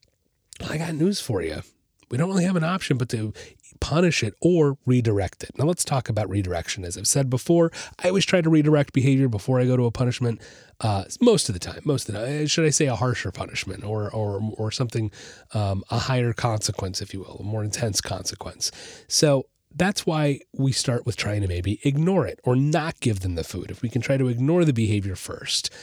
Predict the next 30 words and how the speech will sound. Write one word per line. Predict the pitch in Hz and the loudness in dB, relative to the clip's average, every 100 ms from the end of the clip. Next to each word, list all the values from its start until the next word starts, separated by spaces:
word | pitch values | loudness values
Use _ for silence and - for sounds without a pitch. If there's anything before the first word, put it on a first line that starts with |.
| - - _ _ _ _ - - | -20 -20 _ _ _ _ -14 -4
Most | 220 269 | 0 0
of | 233 | 0
the | 208 | 0
time | - 180 170 | 2 4 6
when | 147 | 6
you've | 143 139 | 6 4
already | 165 139 | 4 4
given | 139 147 | 6 6
the | 139 | 6
dog | 131 135 | 6 4
food | 104 143 143 | 6 6 6
and | 123 | 6
reinforced | 131 123 - 135 131 | 4 4 0 2 4
this | 160 131 | 4 2
behavior, | - 147 151 147 147 | 2 2 4 2 0
ignoring | - 123 123 135 139 | -2 0 2 4 4
it | 139 135 - | 4 0 -2
is | 113 101 | -2 0
not | 107 104 113 - - | 0 0 -2 -6 -4
going | 117 95 95 104 | -2 -2 -2 -4
to | - | 0
work. | 131 - - - - | 0 -2 -6 -6 -6
<laughs> | - | -4
I | |
can | - 180 180 | 0 0 2
tell | - 175 | 2 2
you | 156 | 2
that | 131 113 - - - - - | 0 -2 -8 -16 -20 -16 -6
right | 95 110 120 | -2 0 0
now. | - 95 87 | -2 -4 -6